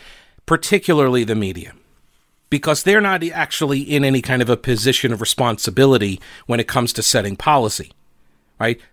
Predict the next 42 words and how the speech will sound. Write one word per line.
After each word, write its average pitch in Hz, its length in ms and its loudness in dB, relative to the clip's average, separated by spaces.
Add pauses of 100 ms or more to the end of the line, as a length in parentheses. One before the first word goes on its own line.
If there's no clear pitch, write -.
Now, 143 160 0
they 156 140 2
say, 156 160 0
"Well, 160 140 2
we 160 120 0
have 156 160 2
this 135 120 -2
other 190 160 2
responsibility 123 720 -2
to 123 80 -2
keep 131 220 -2
the 127 80 0
public 120 340 -2
informed." 113 720 2
Yeah, 208 640 2 (1900)
I 214 160 -4
understand, 165 480 2
but 139 80 -2
if 143 100 -6
you're 175 80 -2
not 170 160 0
selling 151 300 -2
advertising, 123 840 -2
you 135 60 2
know, 117 140 2
and 120 100 0
you're 123 80 2
not 123 180 0
getting 117 280 0
eyeballs, 113 520 2
subscriptions 110 680 -2
and 107 100 -2
stuff, - 320 0
then, 110 440 2 (120)
then 113 300 -4
you're 127 160 2
not 117 160 0
doing 117 240 -2
any 175 180 4
of 95 80 -4
that. 80 240 -16 (540)
So, 143 420 2